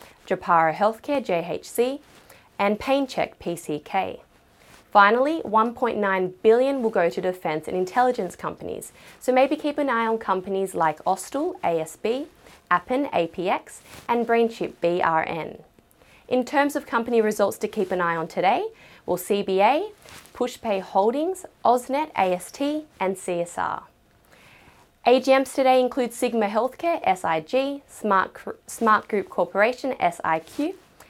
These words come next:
Telix Pharmaceuticals, and Unibail Rodamco Westfield. Also keep an eye on the most traded stocks by Bell Direct clients yesterday.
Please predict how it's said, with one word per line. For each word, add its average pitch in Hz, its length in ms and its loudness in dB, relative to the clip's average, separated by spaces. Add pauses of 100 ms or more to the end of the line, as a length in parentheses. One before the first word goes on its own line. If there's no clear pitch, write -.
(180)
Telix 220 380 2
Pharmaceuticals, 240 840 -4 (100)
and 190 240 -2
Unibail 214 500 2
Rodamco 175 640 -2
Westfield. - 560 -2 (720)
Also 302 260 2
keep 320 240 -2
an 294 100 2
eye 233 280 6
on 220 160 0
the 220 60 2
most 208 300 -2
traded 240 320 0
stocks 175 380 0
by 180 160 2
Bell 160 220 0
Direct 156 260 -2
clients 170 420 -4
yesterday. 175 540 -2